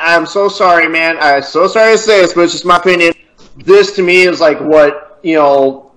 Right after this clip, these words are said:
Axl Rose was trying to do with, like, some of his, like, more epic-y, like, piano-driven songs. To me, Say Anything is just, like, X Japan just nails it better than Axl Rose could. Sorry, man, but it's just, for me personally, I, I just think,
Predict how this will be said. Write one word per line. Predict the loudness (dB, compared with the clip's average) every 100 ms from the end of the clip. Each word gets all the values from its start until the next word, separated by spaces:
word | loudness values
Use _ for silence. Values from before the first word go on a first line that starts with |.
| -2
Axl | 0 -2 -4 -2
Rose | -2 -2
was | -8
trying | -12 -2 0 2 0 -2
to | -6
do | -8 -6 -4 -6 -6
with, | -6 -2
like, | -2
some | 0 -2
of | 0
his, | 0 0
like, | -2
more | 0 0 0 0
epic-y, | -2 -2 -4 0 2 2
like, | 4 2 0
piano-driven | -4 0 2 2 0 0 0 0
songs. | -2 0 2 0 -2 -6 -16 _ -4
To | 0
me, | 2 2
Say | 2 0 2
Anything | 2 0 -2 -4
is | -4 -6
just, | -8 -6
like, | -6 -6 -14 _
X | -2 -2 -4
Japan | -6 -4 -4
just | -6
nails | -4 -2 -2 -4 -6
it | -6 -8 -4
better | 0 0
than | 0 -2
Axl | -2 -2 -4
Rose | -2 0 0 -4 -8 -16 -4
could. | 0 2 2 -2 -8 _ -12
Sorry, | -2 2 4 4 2
man, | 2 2
but | 2 0
it's | 0 -4
just, | -8 -10 -10
for | -4
me | -2
personally, | 0 0 0 0 2
I, | 2 2 -2
I |
just | -4 -6
think, | -6 -6 -8